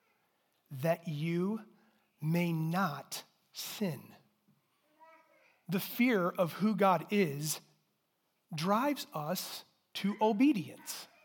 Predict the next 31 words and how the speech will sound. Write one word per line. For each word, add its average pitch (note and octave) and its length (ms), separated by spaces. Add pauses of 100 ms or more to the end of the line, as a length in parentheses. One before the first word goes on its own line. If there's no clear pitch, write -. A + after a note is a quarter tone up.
(1200)
God G#3 520
is E3+ 520 (220)
righteous E3+ 840
and A#3 160
holy, E3 720 (260)
and G#3 180
when G#3 200
we A3+ 160
recognize, F#3 1200
if C4 280
we B3+ 200
recognize F3 880
the F3+ 100
way G3+ 240
that G#3+ 200
the - 140
Israelites A#3+ 640
recognized G#3+ 840
here, F3 420 (440)
that A#3 100
God A#3+ 260
is B3+ 260
awe-striking G#3 840
and A3+ 260
terrifying, F3+ 800
we A#3 180
will G3 560
draw G3+ 380
nearer G3 640
to A3 260
obedience. G#3+ 640